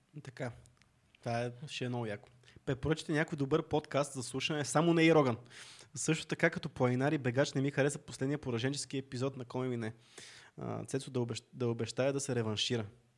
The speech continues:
Обеща, аз го обещах даже първо, че той не е пораженчески. Той е доста п-, положителен спрямо всичко, което се случи така накрая. Има, според мен има един така пик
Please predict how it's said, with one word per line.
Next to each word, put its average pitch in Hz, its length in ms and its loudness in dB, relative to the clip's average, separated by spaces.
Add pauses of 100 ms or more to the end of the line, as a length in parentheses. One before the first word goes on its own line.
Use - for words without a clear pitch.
(400)
Обеща, 113 440 -2
аз 123 200 2
го 131 100 -4
обещах 131 360 2
даже 131 200 0
първо, 170 220 2
че - 120 -2
той 147 120 2
не 143 60 4
е 135 60 2
пораженчески. 127 720 -2 (760)
Той 127 140 2
е 123 40 0
доста 147 560 4
п-, - 140 -16 (160)
положителен 131 600 0
спрямо 139 420 0
всичко, - 200 -10
което 127 220 0
се 113 60 -6
случи 127 280 -2
така 120 220 -4
накрая. 120 300 2
Има, 127 120 0 (200)
според 123 280 2
мен 139 160 4
има 147 140 2
един 139 180 0
така 113 380 -4 (600)
пик 127 140 -2